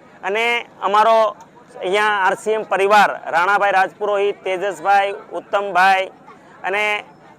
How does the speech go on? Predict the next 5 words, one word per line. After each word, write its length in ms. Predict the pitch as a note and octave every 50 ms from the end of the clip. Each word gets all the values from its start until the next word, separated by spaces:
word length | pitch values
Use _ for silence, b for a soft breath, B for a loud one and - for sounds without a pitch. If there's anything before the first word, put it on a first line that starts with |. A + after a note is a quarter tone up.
| _ - - -
વિશેષ 400 | F3 G3+ - A3+ A#3+ B3 G#3+ A#3
અમારા 420 | A#3 A3+ A3 A3 A3+ A3+ A3 A3 G#3+ - - - - B2+ D#3
જયપુરથી 580 | F3+ F#3+ F#3 - A3 G#3 F#3+ - A3 A3 G#3+ G3+ F#3+ F3+
મહાવીર 300 | E3 E3+ F#3 G3 G#3 G3 F#3+ F#3
સારંગ 280 | F#3 F#3 G3+ G#3 F#3+